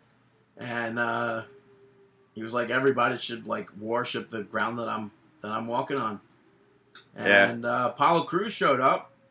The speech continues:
Speaker 1: punched Sheamus square in the jaw. Sheamus fell over, and I guess that leads to Apollo Crews versus Sheamus at Money in the Bank.
Speaker 2: Yeah.
Speaker 1: Which
Speaker 2: And I'm completely fine with this.
Speaker 1: Yeah,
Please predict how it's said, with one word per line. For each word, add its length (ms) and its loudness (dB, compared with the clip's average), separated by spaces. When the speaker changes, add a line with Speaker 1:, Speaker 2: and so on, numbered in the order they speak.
Speaker 1:
punched 360 0
Sheamus 400 -4
square 460 -4
in 80 -2
the 80 -6
jaw. 440 0
Sheamus 460 -2
fell 240 2
over, 440 -4
and 400 -12
I 60 -12
guess 180 2
that 240 2
leads 320 -2
to 300 -8
Apollo 460 -6
Crews 280 -8
versus 300 -8
Sheamus 480 -6
at 140 -6
Money 180 -4
in 60 -6
the 60 -6
Bank. 280 -4
Speaker 2:
Yeah. 360 6
Speaker 1:
Which 140 -6
Speaker 2:
And 360 6
I'm 260 0
completely 400 2
fine 160 6
with 140 6
this. 300 -2
Speaker 1:
Yeah, 340 -2